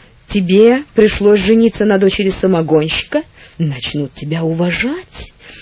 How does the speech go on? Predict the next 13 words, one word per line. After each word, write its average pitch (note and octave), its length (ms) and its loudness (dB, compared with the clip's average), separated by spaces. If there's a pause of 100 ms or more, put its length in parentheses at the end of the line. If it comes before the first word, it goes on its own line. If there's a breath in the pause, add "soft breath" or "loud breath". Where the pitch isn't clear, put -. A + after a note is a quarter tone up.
(140 loud breath)
относиться - 520 -8
со - 160 -10
страхом E3 640 -4 (100)
и G3 100 0
благоговением. F3 1040 0 (680 loud breath)
Ты A#3+ 180 0
призовешь F3+ 600 2
к - 60 -6
ответу F#3+ 420 0
бандита F3+ 520 2
из - 200 -6
шайки F3+ 420 -4
Джеймсов. D3 800 -4